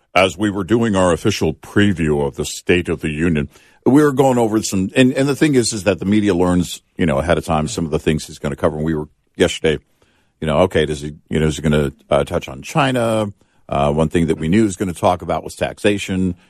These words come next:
and, uh, going after billionaires and everything else. But in the back of my mind over the past few days, I've been wondering, how often does he go off script in the State of the Union? Well, he's a guy that goes off script quite a bit.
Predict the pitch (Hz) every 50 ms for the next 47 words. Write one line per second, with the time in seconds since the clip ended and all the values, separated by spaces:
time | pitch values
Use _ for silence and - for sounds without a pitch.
0 | _ _ - 69 71 69 71 71 71 71 71 69 71 69 69 69 69 69 - 78
1 | 78 78 80 73 - - - 69 95 113 107 101 98 92 92 90 85 - 90 87
2 | 82 82 82 82 87 90 85 - - - _ _ _ _ _ _ _ _ _ _
3 | _ _ _ _ _ _ _ _ _ _ _ _ _ - 160 220 269 247 175 160
4 | 156 160 - 143 127 113 110 120 135 139 131 120 110 101 101 104 92 98 92 90
5 | 123 110 95 - - - - 101 98 98 117 117 101 90 - 87 80 95 90 90
6 | 110 156 - 104 82 62 - - _ _ _ _ _ _ _ _ _ _ _ _
7 | _ _ - - 135 165 185 185 196 208 - - 127 123 107 - - 127 127 135
8 | 127 131 123 113 107 - - _ - - - - 160 160 147 - _ _ _ -
9 | 113 110 101 - - - 120 113 113 - _ - 95 87 92 98 127 196 196 127
10 | - - - _ 85 87 82 80 71 - - - _ _ _ _ _ _ _ 98
11 | 110 139 139 107 110 101 107 98 90 87 98 101 - 107 98 87 - - - -
12 | 113 120 - - _ _ _ _ _ _ _ - 131 139 117 78 - 120 110 101
13 | -